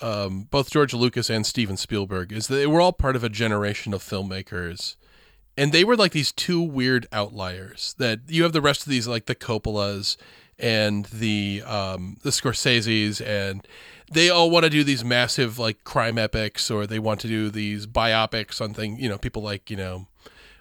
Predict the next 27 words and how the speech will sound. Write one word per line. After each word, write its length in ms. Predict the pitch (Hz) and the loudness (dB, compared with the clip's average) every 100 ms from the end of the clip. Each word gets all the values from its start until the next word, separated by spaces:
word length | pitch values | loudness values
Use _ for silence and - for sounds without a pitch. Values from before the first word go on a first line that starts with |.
| - | -12
uh, 300 | 101 92 92 | -6 -4 -2
Raging 420 | 135 139 143 123 | 2 2 2 0
Bull, 680 | 104 117 117 117 113 113 113 | 2 2 4 4 4 2 0
or 160 | 101 98 | -2 -4
they 100 | 104 | -4
want 240 | 104 101 | -2 -4
to 100 | 127 | -4
do 360 | 110 107 104 101 | -2 0 0 0
Apocalypse 680 | - 139 127 139 117 - 117 | 0 0 0 0 -4 -2 -2
Now, 680 | 113 110 110 113 110 113 | 2 2 4 4 4 4
and 220 | 110 104 | 2 0
they, 180 | 113 107 - - - - _ | 0 -2 -6 -14 -18 -20 _
and 200 | 165 170 | 2 4
then 400 | 180 190 190 175 _ _ _ | 6 4 2 -4 _ _ _
you 220 | 170 175 | 0 2
have 420 | 160 160 151 - _ _ - | 6 4 2 -4 _ _ -12
Steven 300 | - 185 165 | -2 0 2
Spielberg 440 | 151 175 160 156 | 2 2 4 2
and 80 | 147 | 4
George 240 | 151 151 160 | 2 2 4
Lucas 320 | 196 165 - | 2 0 0
who 100 | 185 | 2
want 300 | 147 151 160 | 4 4 4
to 80 | 160 | 2
do 200 | 139 135 | 4 4
sort 280 | - 139 | 4 2
of 260 | 127 123 110 | 2 0 -4